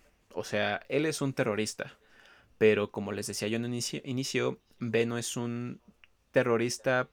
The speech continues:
para la ciudadanía, porque ellos lo empiezan a ver conforme va avanzando la película como un héroe, como una persona que, que busca la libertad de ellos,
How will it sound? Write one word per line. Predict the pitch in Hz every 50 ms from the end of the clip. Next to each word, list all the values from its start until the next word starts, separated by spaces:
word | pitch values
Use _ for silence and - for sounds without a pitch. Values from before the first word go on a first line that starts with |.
| _ -
para | 117 110 113 104
la | 104 104
ciudadanía, | - - 107 101 101 110 95 110 135 160 135 104 101 - -
porque | - 101 - - - - -
ellos | 104 113 117 117 - -
lo | 117
empiezan | 110 - 113 - - 127 120
a | 113
ver | 110 117 131 139 - - - - - - -
conforme | - 104 95 - 98 104 101
va | 101
avanzando | 107 110 113 - 127 120 117
la | 117 113 -
película | - 110 120 117 - 123 120 120 127 - - - - - - _ _ -
como | - 113 107 104 101
un | 98 101 107
héroe, | 123 127 113 101 98 98
como | - - - -
una | 107 110 113 -
persona | - 107 - - 117 113 113 110
que, | 110 - - 104 101 98 98 98 - - - -
que | - -
busca | 107 110 107 - - 123
la | 120 117
libertad | 117 120 - - - - 107 107
de | 107 104 113
ellos, | 120 117 117 127 - -